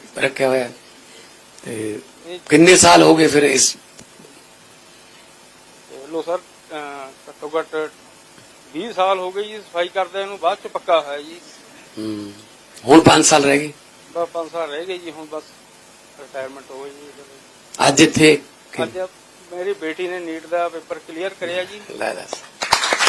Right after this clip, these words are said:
Speaker 2: ਤੇ ਪਹਿਲਾਂ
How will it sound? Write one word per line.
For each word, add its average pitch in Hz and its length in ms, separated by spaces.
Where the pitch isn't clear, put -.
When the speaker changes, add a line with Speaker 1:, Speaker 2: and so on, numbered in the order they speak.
Speaker 2:
ਤੇ 196 120
ਪਹਿਲਾਂ 214 380